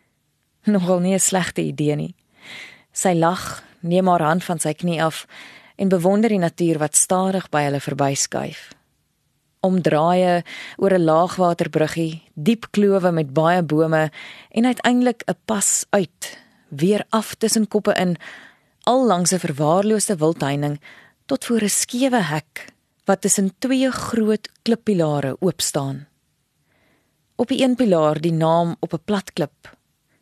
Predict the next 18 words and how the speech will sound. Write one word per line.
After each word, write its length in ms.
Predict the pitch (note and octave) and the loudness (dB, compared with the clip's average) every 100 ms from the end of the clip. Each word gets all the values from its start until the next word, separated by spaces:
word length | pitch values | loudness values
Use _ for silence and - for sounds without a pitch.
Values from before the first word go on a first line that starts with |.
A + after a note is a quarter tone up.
| _ | _
Die 200 | F3 G3+ | -4 -2
Kom, 380 | - G#3 C3 A#2 - _ _ _ _ | 2 0 0 -8 -18 _ _ _ _
Johnny 500 | E3+ F#3 G3+ A#3+ B3 | -4 0 2 2 0
en 220 | - A#3 G3 | 0 0 0
Markie 500 | D3+ D#3 - C#3 - | -2 -4 -8 -10 -8
Afrikaner. 720 | D3+ F3+ D#3+ C#3 B2 C#3 - - _ _ _ _ _ _ _ - - _ _ - | -6 -2 0 -2 -6 -12 -18 -20 _ _ _ _ _ _ _ -20 -20 _ _ -8
"Ons 260 | D#3 D#3+ E3 | -2 0 0
is 100 | D3 | 2
hier," 420 | E3+ A3 - - _ _ _ _ _ _ | 2 2 -2 -10 _ _ _ _ _ _
verklaar 460 | - E3 E3 D3+ - | -10 -2 0 2 2
Abel 380 | D#3 D3 D3 - - - | 2 2 0 -4 -18 -12
en 180 | - F3 | -4 0
ry 140 | F3+ F#3 | 2 2
stadig 580 | - B3 A#3+ A#3+ A3+ | 0 2 2 0 -2
tussen 240 | - F#3+ F#3 | 0 0 0
die 120 | F3 | -2
klippilare 640 | F#3 - D#3+ D3 C#3+ C#3+ | -4 -2 -2 -2 -2 -2
deur. 360 | C#3 C3+ C3+ | -2 -2 -4